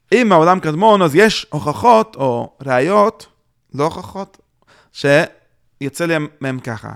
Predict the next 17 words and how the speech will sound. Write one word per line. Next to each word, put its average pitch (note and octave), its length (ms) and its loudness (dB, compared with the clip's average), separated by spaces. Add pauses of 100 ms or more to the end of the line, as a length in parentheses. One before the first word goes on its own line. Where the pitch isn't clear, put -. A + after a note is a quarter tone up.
שיש C3+ 800 -2
נמצא C#3 420 -12
מחוץ C#3+ 580 -8 (400)
מהגופות, C3+ 720 -2
הגשמים, A#2 1120 -8
הבאדיס, A#2+ 720 -4 (500)
שמרכיבים C3 680 -6
את D#3 80 -6
כל D#3+ 180 -2
העולם, F3+ 320 4
יש D#3+ 260 -4
עוד G3+ 300 4 (160)
נמצא C3 580 -2
שהוא D3+ 280 -2
לא D3 240 0
ג-, A#2 300 -4
גשם, B2 440 -8